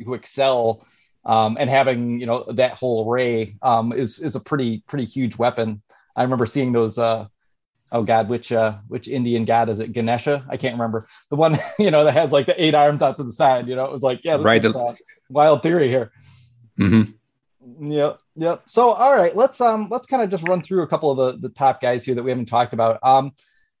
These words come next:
Speaker 1: can, can we kinda compare Cahill Watson to Brady House for me a little bit?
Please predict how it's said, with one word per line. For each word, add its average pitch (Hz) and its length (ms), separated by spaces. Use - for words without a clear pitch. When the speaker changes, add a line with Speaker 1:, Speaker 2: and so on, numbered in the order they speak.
Speaker 1:
can, 214 160
can 214 160
we 214 100
kinda 226 240
compare 185 600
Cahill 180 340
Watson 156 540
to 147 180
Brady 143 260
House 135 340
for 113 140
me 110 120
a 104 60
little 104 200
bit? 107 200